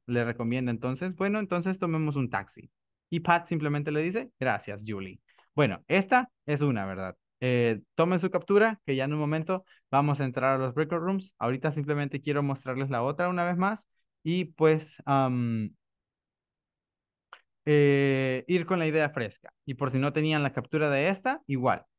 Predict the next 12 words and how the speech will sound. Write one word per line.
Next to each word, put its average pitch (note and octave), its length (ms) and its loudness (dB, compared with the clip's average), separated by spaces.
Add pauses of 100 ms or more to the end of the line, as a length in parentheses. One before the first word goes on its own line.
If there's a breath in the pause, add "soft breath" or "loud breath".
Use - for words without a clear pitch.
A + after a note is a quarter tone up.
pueden B2+ 300 0
sacarla A#2+ 400 -4
en A2+ 100 -4
este A#2 180 -8
momento, D#3+ 500 -2 (240 soft breath)
porque D3 260 -2
ya C3 140 4
vamos C3+ 280 0
a A#2 60 -2
ir B2+ 280 -4
a A#2 140 -4
practicar. - 480 -6